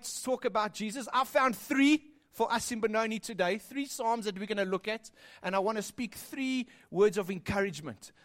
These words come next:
over all of us here this morning at church, friends. And I pray that just like Cleopas and the other cat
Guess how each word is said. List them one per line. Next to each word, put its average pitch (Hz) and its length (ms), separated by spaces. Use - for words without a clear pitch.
over 160 180
all 180 200
of 170 100
us 156 180
here 160 140
this 147 220
morning 156 260
at 131 80
church, - 300
friends. 127 260
And 147 140
I 185 100
pray 170 240
that 147 140
just 180 200
like 190 200
Cleopas 185 600
and 160 140
the 175 100
other 175 140
cat - 380